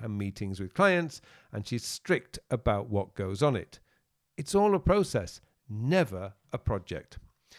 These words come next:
You see, the problem with projects is we waste so much time planning,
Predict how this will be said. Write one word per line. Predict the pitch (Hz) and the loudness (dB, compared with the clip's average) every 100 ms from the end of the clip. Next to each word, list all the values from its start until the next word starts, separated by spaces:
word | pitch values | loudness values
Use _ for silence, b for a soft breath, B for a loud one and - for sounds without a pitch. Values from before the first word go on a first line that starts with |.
| B B | B B
You | 175 | 0
see, | - 226 185 - _ | 4 4 2 -2 _
the | 160 180 | -4 4
problem | 175 220 202 233 214 | 8 8 8 2 2
with | 170 - | -2 0
projects | 131 110 113 - - | 0 0 -6 -8 -12
is | 113 110 - | -8 -8 -4
we | 131 | -2
waste | 131 139 143 127 - - | 0 2 2 0 -6 -6
so | 175 180 185 | -2 0 0
much | 165 156 - - | 0 -2 -4 -8
time | - 131 123 113 | -4 -2 -2 -4
planning, | - 131 156 156 156 | -4 -2 0 0 -2